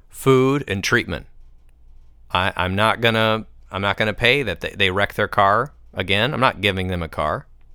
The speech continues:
Well, that's impeding them economically. Well, guess what else is impeding them economically? Their addiction. And it will continue, even if they get another job, even if you get them another car, they're gonna lose it. Because if you don't treat the root cause,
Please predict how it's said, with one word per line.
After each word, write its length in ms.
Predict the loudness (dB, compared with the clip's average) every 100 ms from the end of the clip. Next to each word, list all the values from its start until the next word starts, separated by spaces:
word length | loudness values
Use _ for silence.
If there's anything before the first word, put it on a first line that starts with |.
| -8 -2
Well, 100 | 2
that's 220 | 2 0
impeding 380 | -2 -2 -2 -2
them 120 | -2
economically. 580 | -2 -2 -2 -4 -4 -2
Well, 180 | 0
guess 220 | 2 2 2
what 120 | 4
else 180 | 4 2
is 140 | -4
impeding 340 | -4 -4 -4
them 140 | -4 -4
economically? 720 | -4 -4 -4 -6 -8 -10 -10 -4
Their 160 | 0 0
addiction. 500 | 0 -4 -4 -8 -10 -18 -20 -20 -4
And 140 | -2
it 40 | -2
will 120 | -4
continue, 600 | -6 -4 -2 -2 -4 -8 -6
even 200 | -4 -4
if 80 | -2
they 120 | -2
get 160 | -2
another 240 | -2 -4 -6
job, 260 | -4 -4
even 220 | -4 -4 -4
if 100 | -6
you 80 |
get 140 | -2 0
them 120 | 0
another 280 | -4 -8 -10
car, 340 | -6 -4 -4 -12 -20 -12
they're 120 | -4
gonna 160 | -2
lose 280 | 0 -2 -2
it. 140 | -8 -14 -20 -20 -20 -20 -20 -20 -10
Because 300 | -4 -2 -2
if 80 | 0
you 80 |
don't 220 | 0 0 -2
treat 340 | -4 -4 -4
the 100 | -6
root 240 | -4 -6
cause, 640 | -2 2 2 0 -4 -8